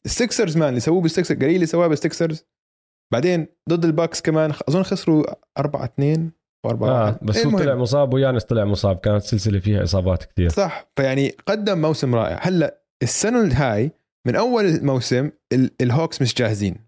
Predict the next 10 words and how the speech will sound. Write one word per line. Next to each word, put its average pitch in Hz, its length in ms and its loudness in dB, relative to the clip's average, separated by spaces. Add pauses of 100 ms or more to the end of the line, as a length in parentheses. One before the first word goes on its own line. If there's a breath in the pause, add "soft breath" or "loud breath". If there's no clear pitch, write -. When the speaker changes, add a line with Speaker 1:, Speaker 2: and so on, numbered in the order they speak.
(100)
Speaker 1:
ما 139 140 0
كانوا 135 260 -2
متجهزين، 117 520 0
كانوا 127 360 -2 (220)
أخذوا 127 340 0 (260 soft breath)
كبر 139 240 2
راسهم 147 360 0
شوي 156 300 0
بعد 117 300 -2
ال-، 101 500 2